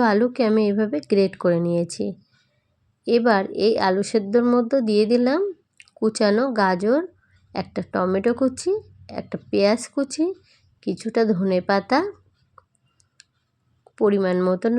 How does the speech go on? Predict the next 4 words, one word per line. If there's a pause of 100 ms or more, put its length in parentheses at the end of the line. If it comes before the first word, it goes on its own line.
লবণ (2500)
আর (300)
একটু (440)
সামান্য